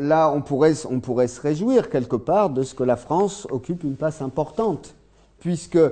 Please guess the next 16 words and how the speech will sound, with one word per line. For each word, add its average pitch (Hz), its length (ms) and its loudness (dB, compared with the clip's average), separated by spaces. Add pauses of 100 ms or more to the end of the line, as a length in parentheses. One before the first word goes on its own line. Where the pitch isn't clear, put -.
(160)
le 147 140 4
responsable 226 680 4
de 190 60 6
l'Union 175 280 2
européenne 147 340 2
est 127 40 -2
français, 139 380 -6 (760)
pour 120 100 -4
le 110 60 -10
Sahel, 190 340 0 (180)
l'envoyé 117 280 -6
spécial, 202 500 0 (380)
les 214 180 2
généraux 175 720 4
sont 127 220 -2
français, 208 500 0